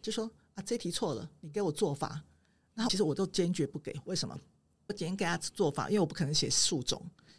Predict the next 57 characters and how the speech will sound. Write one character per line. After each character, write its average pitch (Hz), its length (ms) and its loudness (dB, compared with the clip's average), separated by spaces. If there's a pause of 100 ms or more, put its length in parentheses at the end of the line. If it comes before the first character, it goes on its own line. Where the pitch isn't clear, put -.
(180)
我 208 80 -6
可 202 140 0
能 160 120 2
就 190 100 0
给 165 100 -2
他 135 80 -2
一 143 100 -2
种， - 260 -2 (400)
他 - 100 -6
不 - 140 -6
能 180 140 2
只 - 120 0
背 170 180 0
那 156 140 0
一 147 80 0
种， - 180 -2
因 226 60 6
为 220 160 4
我 - 120 -8
会 208 220 0
写 - 140 4
出 185 140 -4
那 185 100 -2
种 143 160 -4
解 143 180 2
法， 127 200 0
原 135 120 2
因 151 80 4
是 147 240 2 (320)
我 170 60 -10
觉 202 120 2
得 208 60 2
他 202 100 0
有 196 60 2
很 190 160 4
多 165 180 2
种 147 180 -2
想 139 260 0
法， 156 240 -6 (200)
但 233 100 0
是 233 80 6
我 151 100 4
最 202 220 4
后 185 180 2
的 151 80 0
观 151 200 0
念 156 120 2
都 156 140 0
一 127 140 -4
样。 143 140 -2
我 147 60 0
跟 185 80 0
他 190 60 4
们 196 60 6
讲 165 160 0
说， 175 260 0
像 196 160 2